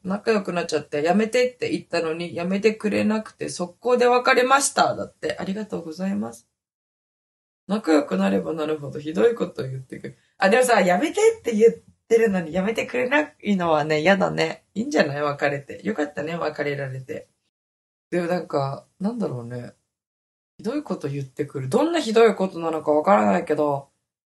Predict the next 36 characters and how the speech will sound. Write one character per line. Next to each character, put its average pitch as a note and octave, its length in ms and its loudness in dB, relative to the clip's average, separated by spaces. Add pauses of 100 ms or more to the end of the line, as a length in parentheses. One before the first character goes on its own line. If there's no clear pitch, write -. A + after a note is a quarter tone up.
(160)
な A3 140 2
ん - 20 -6
か G#3 100 -2
さ、 G3 200 0
仲 G#3+ 300 0
良 B3+ 180 6
く G3 100 -2
な F#3 160 2
れ G#3 100 2
ば E3 140 0
な F3 160 0
る F3 120 0
ほ E3+ 140 -4
ど、 D3 680 0 (720)
あ D#3+ 120 -4
の、 D3 380 -4
口 - 260 -2
が B3+ 120 4
悪 A#3+ 260 4
く C4+ 140 2
な G#3 120 2
る E3 140 2
っ - 20 -2
て、 - 360 -2
う A3+ 100 -2
ち - 160 -2
多 F4+ 160 4
分 A#3 180 4
そ G3+ 160 2
の G3+ 140 4
タ A3+ 180 4
イ G3+ 80 0
プ - 100 -10
な B2+ 120 -4
の C2+ 120 -8
さ。 - 280 -12